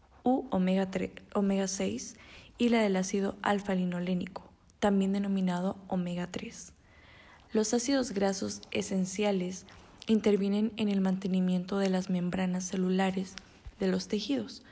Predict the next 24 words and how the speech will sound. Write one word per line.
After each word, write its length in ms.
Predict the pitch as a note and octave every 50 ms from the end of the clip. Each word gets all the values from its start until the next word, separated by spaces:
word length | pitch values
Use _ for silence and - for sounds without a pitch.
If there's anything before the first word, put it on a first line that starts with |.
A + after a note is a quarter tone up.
| - - - - - - - - - - -
Esto 240 | - G#3+ - G#3+ G#3
quiere 200 | - G#3 G3 G3
decir 440 | F#3+ F#3 F#3 G3 G3+ G3 G3 - -
en 140 | - G3 F#3
la 160 | F#3 F3+ F#3
piel, 540 | - A#3+ B3+ B3 A#3 A3 G#3+ G#3+ A3 - - - - -
en 100 | - F#3+
la 80 | F#3+ F#3
retina, 760 | F#3+ F#3+ F#3 F#3+ - A3 G#3+ G#3 G3 F#3+ F#3 F#3 F#3 F#3 - - - -
en 120 | F#3 F3+
el 60 | F3
cerebro, 600 | F3 - - F#3 F#3 G3 G3+ F#3 F#3 F#3+ F#3 F#3+ - - - - - - - - -
en 100 | A3 A3
los 180 | G3+ F#3+ G3 -
vasos 320 | G#3 G3+ G3 G3+ G3 -
sanguíneos, 720 | - F3+ F3 F#3 F#3 G#3+ G#3 G3 F#3 F3+ F#3 F#3 - - - - - - - - - - - - - - - - _
y 100 | A#3+ B3
dan 180 | B3 B3 B3+
lugar 280 | C4 C4 B3+ A#3+ A3 A3
a 100 | A3+ A3
compuestos 640 | - G#3+ F#3+ - - F#3+ F#3+ F#3+ - G3 F#3+ F#3
con 160 | - - G3 G3
actividad 520 | F#3+ F#3+ - - G3 F#3+ F#3 F#3 F#3 F3
biológica 800 | F3 F3+ G3+ G#3 G3+ G3 F#3+ G3 G#3 F#3+ - - F#3+ F#3 F#3